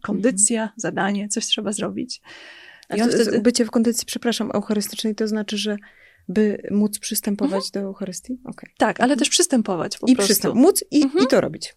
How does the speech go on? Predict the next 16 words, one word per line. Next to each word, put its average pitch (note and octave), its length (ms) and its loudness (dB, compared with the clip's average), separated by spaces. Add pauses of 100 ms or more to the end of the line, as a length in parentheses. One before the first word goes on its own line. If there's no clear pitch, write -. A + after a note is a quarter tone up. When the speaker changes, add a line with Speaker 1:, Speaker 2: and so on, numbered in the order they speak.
Speaker 1:
Tak. - 200 2
Speaker 2:
Okej. - 120 -10 (220)
Mhm. A3 300 -4 (300)
Speaker 1:
Żeby C4+ 320 6
żyć - 480 4
po A3 60 -4
Speaker 2:
Mhm. G3+ 160 -6
Speaker 1:
prostu G3+ 280 -6
Eucharystią. G3+ 920 -4
E, G3+ 440 -4 (540)
i A3 100 0
on A3 80 0
mi A#3+ 100 0
powiedział, G#3+ 340 -2
„No F#3+ 120 -6
ale A#3+ 300 4